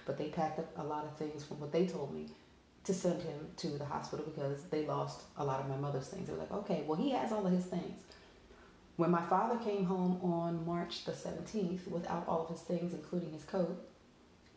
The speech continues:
and <laughs> wow, um, they said, "Well, <laughs> we don't know because, um, the night before they," oh, no, the day they were supposed to send him home, because I had paid, you know,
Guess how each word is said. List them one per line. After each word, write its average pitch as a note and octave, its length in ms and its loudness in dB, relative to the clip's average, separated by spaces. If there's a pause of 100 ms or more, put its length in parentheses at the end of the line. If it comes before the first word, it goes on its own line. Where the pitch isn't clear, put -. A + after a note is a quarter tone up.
(560)
and D#3+ 400 -2 (280)
<laughs> G#3+ 360 2 (320)
wow, D3 420 -6 (640)
um, D#3+ 380 2 (540)
they E3+ 100 6
said, D#3+ 240 -2
"Well, D#3+ 260 -2 (360)
<laughs> - 360 -14
we F#3+ 140 6
don't F3+ 180 2
know D#3+ 180 0
because, D#3+ 520 -6
um, D#3 340 -8
the E3+ 100 6
night F#3+ 220 6
before F#3 360 6
they," E3 160 4
oh, - 360 4
no, C#4+ 300 4 (920)
the G3 100 8
day D#4 440 6
they F4+ 100 6
were E4+ 120 2
supposed D#4 480 0
to - 100 -4
send D#4+ 380 0
him - 420 0
home, - 380 0
because E3+ 200 2
I D#3+ 60 6
had D#3 300 2 (640)
paid, F#3 260 2
you G3 80 0
know, D#3 120 0